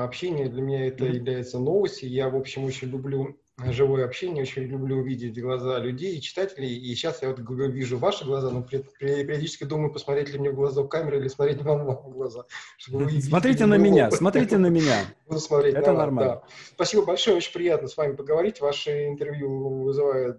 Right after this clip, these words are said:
Speaker 1: у меня интерес. Не могу сказать, что я смотрю их все, но у вас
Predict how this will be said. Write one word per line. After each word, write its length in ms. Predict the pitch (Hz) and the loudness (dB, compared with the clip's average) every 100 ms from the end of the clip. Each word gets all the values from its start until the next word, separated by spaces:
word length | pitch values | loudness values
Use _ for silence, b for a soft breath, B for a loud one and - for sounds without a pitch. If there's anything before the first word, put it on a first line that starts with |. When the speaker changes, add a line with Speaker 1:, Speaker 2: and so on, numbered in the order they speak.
| 117 | -12
Speaker 1:
у 220 | 131 135 | -12 -8
меня 540 | 131 131 127 123 120 120 117 123 123 | -6 -6 -4 -2 -2 -6 -10 -12 -12
интерес. 360 | 120 147 208 | -8 0 0
Не 60 | 147 | 0
могу 120 | 139 | -4
сказать, 180 | 139 131 | -4 -8
что 80 | 127 | -10
я 40 | |
смотрю 280 | - 131 123 | -8 -10 -10
их 60 | 120 | -12
все, 280 | - 208 | 0 0
но 240 | 143 147 143 | 2 0 0
у 60 | 131 | 0
вас 420 | 139 135 - | -2 -2 -12